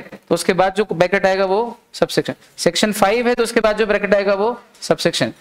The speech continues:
Section eleven है तो उसके बाद जो bracket आएगा वो। लेकिन अगर section two है तो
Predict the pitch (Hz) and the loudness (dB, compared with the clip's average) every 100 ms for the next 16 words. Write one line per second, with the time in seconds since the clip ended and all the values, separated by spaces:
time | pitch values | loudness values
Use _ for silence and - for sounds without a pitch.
0 | _ - 165 - 208 190 220 247 262 240 | _ 0 2 2 2 2 2 0 0 -2
1 | 226 233 220 220 214 214 208 208 202 208 | -2 -2 0 0 0 2 2 2 0 0
2 | 240 - - - - - 170 208 214 233 | -2 -8 -18 -20 -20 -2 0 2 2 0
3 | 226 185 - 254 262 240 - 311 311 254 | 0 0 2 0 0 -4 0 2 2 2
4 | 139 - _ _ _ _ _ _ _ - | -2 -6 _ _ _ _ _ _ _ -2